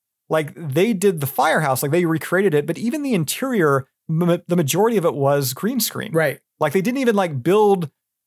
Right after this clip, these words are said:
Speaker 1: the walls. Like, they didn't <laughs> actually get the brickwork up or anything.
Speaker 2: Right.
Speaker 1: Uh, I mean, there was a couple areas I believe they did, but for the most part, it was all green screen. Like, the shots of Kevin in the outro, you know, him answering the phone,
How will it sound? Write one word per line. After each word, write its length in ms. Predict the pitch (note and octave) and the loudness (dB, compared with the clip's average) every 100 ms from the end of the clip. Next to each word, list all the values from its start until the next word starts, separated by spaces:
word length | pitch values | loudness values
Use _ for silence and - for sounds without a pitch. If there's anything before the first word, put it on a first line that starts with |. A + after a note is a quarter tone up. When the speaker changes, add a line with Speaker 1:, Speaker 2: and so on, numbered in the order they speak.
| _ E3 | _ -4
Speaker 1:
the 120 | F#3 | 0
walls. 560 | G3+ B3 D#4 C3+ B2+ D3+ | 2 4 4 4 2 0
Like, 100 | D3 | 0
they 60 | |
didn't 240 | E3+ - - | 0 -2 -4
<laughs> 0 | |
actually 200 | - A3+ | -4 -2
get 40 | A3 | -2
the 80 | |
brickwork 460 | D#3+ G#3 G#3+ A3 - | 0 0 2 0 2
up 160 | G#3 G#3+ | 0 0
or 100 | B3+ | 0
anything. 320 | C#4 E3+ F#3+ | 0 0 2
Speaker 2:
Right. 240 | E3 C3+ _ | 0 -2 _
Speaker 1:
Uh, 40 | D3+ D#3+ | -4 0
I 80 | F#3+ | 2
mean, 100 | A3+ | 4
there 80 | A#3 | 4
was 120 | - | 2
a 120 | - | -2
couple 200 | A#3+ A3 | 0 2
areas 220 | G3 D3+ | 4 4
I 40 | C#3+ | 2
believe 160 | C#3 | 0
they 80 | B2+ | 0
did, 180 | B2 C#3+ | 0 0
but 160 | D#3 - | 0 -2
for 80 | G3 | 0
the 60 | |
most 240 | E3+ G#3 - | 2 0 0
part, 180 | E3 | -2
it 60 | B2+ | 0
was 100 | C#3+ | -2
all 220 | - D3 | -2 -2
green 220 | C#3+ F3 | -2 -2
screen. 320 | G3 - - C#2+ | -2 -4 -8 -6
Like, 240 | B2 - | -6 -4
the 140 | C#3 C3 | -2 0
shots 320 | D#3 D#3+ D#3 | 0 0 -2
of 60 | - | -4
Kevin 500 | D#3+ D#3+ D#3 D#3 - _ _ _ _ - | -2 0 0 -2 -6 _ _ _ _ -2
in 140 | F3 | 2
the 120 | D#3+ - | 2 2
outro, 680 | E3 - - F3+ E3+ E3 D#3 | -2 -2 2 4 6 4 2
you 60 | |
know, 80 | D3+ | 2
him 180 | C3+ E3 | 2 0
answering 260 | D#3+ D3 D#3 | 0 -2 -4
the 60 | |
phone, 420 | C3+ F3+ D#3+ D3 | -2 -2 0 -2